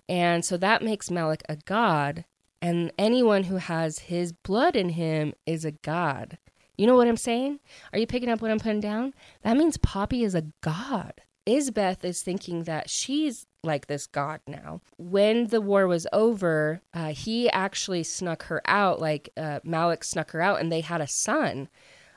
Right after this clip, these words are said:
Um, but he kept the son, and he said, like, he would find her. And so that's when she joined Jalara, like, the King Jalara at Pompeii.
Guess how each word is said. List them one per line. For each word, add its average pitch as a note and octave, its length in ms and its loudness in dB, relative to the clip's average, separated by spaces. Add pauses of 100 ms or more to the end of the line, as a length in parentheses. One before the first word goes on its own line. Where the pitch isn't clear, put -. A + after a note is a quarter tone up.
Um, E3+ 520 0
but F3 140 2
he A#3+ 240 -2
kept G#3 340 0
the F#3 100 0
son, D3+ 520 -2 (180)
and D#3+ 340 -2
he E3+ 140 -10
said, D#3+ 240 -2
like, D3 280 -4
he - 200 -10
would D#3 160 -4
find E3 440 -4
her. C#3+ 300 -8 (440)
And F#3 200 0
so F#3 200 2
that's G#3 240 2
when A#3+ 100 0
she A3+ 180 -4
joined F3 460 -2
Jalara, F3 960 2
like, D#3+ 140 -2
the D#3+ 100 -4
King E3+ 240 -2
Jalara D#3 460 0
at C3 240 -4
Pompeii. E3 800 0